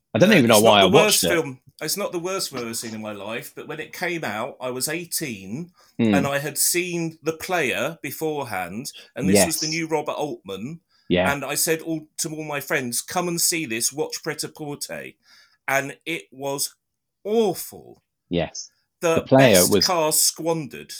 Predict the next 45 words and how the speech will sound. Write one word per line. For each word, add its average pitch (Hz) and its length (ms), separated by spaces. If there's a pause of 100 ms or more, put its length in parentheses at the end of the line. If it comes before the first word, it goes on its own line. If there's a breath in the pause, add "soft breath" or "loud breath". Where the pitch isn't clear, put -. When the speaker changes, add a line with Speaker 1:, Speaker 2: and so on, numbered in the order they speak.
(400)
Speaker 1:
The - 60
Player 117 460
was - 320
excellent. 76 640 (560 soft breath)
Did 139 120
he 214 120
do 196 160
L 180 160
A 175 80
Story 139 520
as 85 100
well? 107 340 (120)
Was 101 100
that 117 220
Speaker 2:
That - 80
Speaker 1:
Robert 107 80
Speaker 2:
was 123 160
Steve - 140
Speaker 1:
Altman? 123 120
Speaker 2:
Martin. 127 520 (100)
Speaker 1:
He 131 160
directed 147 420
it. 117 40
I 101 100
know 117 100
he 123 80
was 107 140
in 107 120
Speaker 2:
Mm. 113 120
Speaker 1:
it. 113 100
But, 87 120 (180)
Speaker 2:
Yeah. 156 220
Speaker 1:
oh, - 40
okay. - 140 (280 soft breath)
So 143 140
those 170 260
two, 120 160 (240)
two 101 220
I 85 60
love. 95 260
The 113 60
Player 92 460 (340)
was, 87 320
I 85 80
think, 73 220